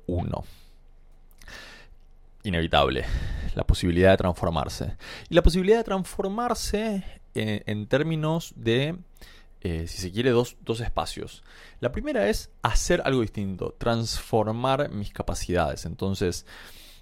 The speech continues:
por ejemplo, hay un motorcito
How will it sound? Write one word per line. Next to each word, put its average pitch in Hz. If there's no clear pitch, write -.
por -
ejemplo, 87
hay 87
un 95
motorcito 104